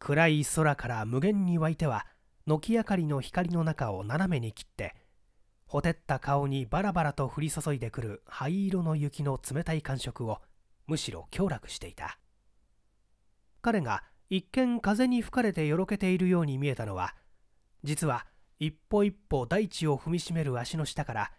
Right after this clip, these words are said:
温泉のように湧き上がってくる幸福な思想のバネに跳ね返されて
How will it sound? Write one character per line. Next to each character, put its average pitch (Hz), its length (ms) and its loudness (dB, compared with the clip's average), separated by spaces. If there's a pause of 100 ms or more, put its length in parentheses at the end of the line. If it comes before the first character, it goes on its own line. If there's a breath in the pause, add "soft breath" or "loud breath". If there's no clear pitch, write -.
(280 soft breath)
温 208 160 4
泉 240 300 2
の 240 100 2
よ 233 160 2
う 202 40 4
に 160 120 2
湧 160 140 2
き 190 140 0
上 185 60 2
が 180 100 0
っ - 40 -4
て - 180 -4
く 147 100 -4
る 113 240 -4
幸 233 240 2
福 - 260 -4
な 214 80 2
思 185 60 0
想 220 360 0
の 202 140 4
バ 190 120 2
ネ 160 120 0
に 107 160 -8
跳 - 80 -6
ね 156 100 -2
返 151 180 -2
さ 147 120 -2
れ 113 100 -4
て - 200 -12